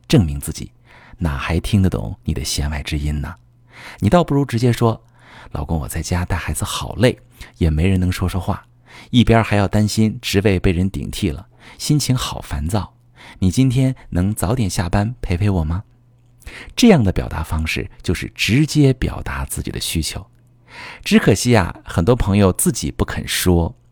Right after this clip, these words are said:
我有很多学员有感情需要的时候，希望伴侣能猜出来。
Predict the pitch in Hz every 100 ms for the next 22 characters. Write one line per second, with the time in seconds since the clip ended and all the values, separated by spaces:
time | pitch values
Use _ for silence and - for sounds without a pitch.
0 | - - - 113 156 - 78 107 113 82
1 | 85 76 78 - 92 98 78 - - 78
2 | 95 98 82 - - - - - - 87
3 | 76 76 104 78 53 69 82 - 151 -
4 | - -